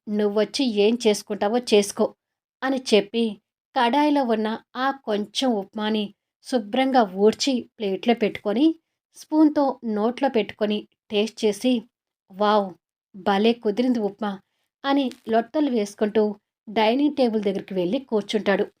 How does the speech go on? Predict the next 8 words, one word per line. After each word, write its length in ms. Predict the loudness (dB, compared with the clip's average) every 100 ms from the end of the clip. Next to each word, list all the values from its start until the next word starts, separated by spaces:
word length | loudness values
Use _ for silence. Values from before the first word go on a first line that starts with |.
| _ _ _ _ _ _ _
వెంకట్ 460 | 0 0 0 -2 -4 -8 -4
లొట్టలు 380 | -2 0 -2 0
వేసుకుంటూ 520 | 0 0 -4 -4 -2
తినే 360 | -2 -2 -2 -2 -4 -8
తీరు 260 | -6 -4 -2
చూసి 340 | -4 0 0 0 -6 _ _ -4
మిథునకి 600 | -2 0 0 0 0 -2 -4 -8
ఇంకా 300 | -12 -2